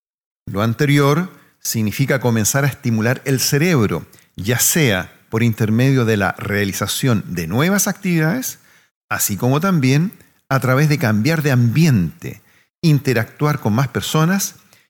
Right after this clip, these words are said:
y evitar las fuentes de conflicto social, familiar, laboral que sobrecarguen negativamente el cerebro. Revisemos entonces algunas de las fórmulas y estrategias que benefician a nuestro cerebro.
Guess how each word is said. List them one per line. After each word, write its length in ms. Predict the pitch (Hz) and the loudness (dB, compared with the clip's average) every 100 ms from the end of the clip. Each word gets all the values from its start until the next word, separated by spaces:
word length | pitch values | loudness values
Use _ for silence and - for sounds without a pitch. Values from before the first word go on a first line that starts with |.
| - | -6
y 140 | 143 | 0
evitar 300 | 190 185 220 | 2 2 0
las 160 | 226 175 | -2 -2
fuentes 300 | 175 175 156 | -2 0 2
de 100 | 139 | 2
conflicto 680 | 110 95 143 - - 73 - | 0 0 -2 -4 -10 -14 -12
social, 800 | - - 151 - 110 110 95 80 - _ | -8 -4 -4 -2 0 0 -2 -6 -14 _
familiar, 580 | - 127 123 101 107 - - | -6 -2 0 2 0 -2 -4
laboral 640 | 104 135 113 101 110 147 - - _ - | -2 0 0 2 0 -2 -6 -20 _ -4
que 160 | 143 147 | -4 -2
sobrecarguen 960 | - - 131 123 123 190 139 95 117 - | -4 0 2 0 0 -2 -2 -2 -4 -2
negativamente 1080 | 127 143 147 135 135 98 101 101 - 104 - | -2 0 0 0 0 2 0 -2 -6 -6 -4
el 200 | 110 98 | -4 -4
cerebro. 560 | - 78 60 55 - - - _ _ _ _ _ _ _ _ _ _ _ _ 147 | -4 -6 -8 -14 -16 -20 -20 _ _ _ _ _ _ _ _ _ _ _ _ 0
Revisemos 460 | 156 151 262 247 | 2 2 0 2
entonces 640 | 175 131 160 160 170 - - | 0 0 0 0 0 -4 -2
algunas 380 | 123 135 170 131 | 0 2 0 0
de 100 | 113 | -2
las 180 | 104 | -4
fórmulas 600 | - 190 156 107 107 123 - | -4 0 2 2 0 0 -2
y 100 | 127 | -2
estrategias 720 | 170 - 123 131 120 139 123 | -2 -2 -2 -2 -2 -2 -4
que 240 | - 135 - | -2 -4 -2
benefician 920 | 117 131 113 - 233 - - 107 139 - _ - | -2 0 0 0 -2 -2 -2 0 -2 -6 _ -4
a 80 | 113 | 0
nuestro 380 | 127 120 120 | 0 0 -4
cerebro. 560 | - 80 78 50 50 | -4 -6 -8 -14 -20